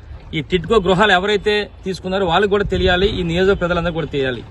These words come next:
అసలు ఆ అయ్యన్న పాత్రుడు ఈ టిడ్కో గృహాల పేరుతో దోపిడీ చేసిన దొంగ ఆయన.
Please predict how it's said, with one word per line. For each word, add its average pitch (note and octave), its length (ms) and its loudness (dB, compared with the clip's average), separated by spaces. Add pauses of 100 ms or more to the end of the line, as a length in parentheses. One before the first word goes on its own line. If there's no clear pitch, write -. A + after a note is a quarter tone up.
(640)
అసలు G3 200 4
ఆ G#3 160 8
అయ్యన్న F#3 300 0
పాత్రుడు A3 680 0 (580)
ఈ G#3+ 140 -2
టిడ్కో F#3+ 460 -2
గృహాల G3+ 380 4
పేరుతో F#3+ 560 -2
దోపిడీ F3+ 380 -2
చేసిన F3+ 320 -4
దొంగ C#3+ 280 -2
ఆయన. C3+ 140 -2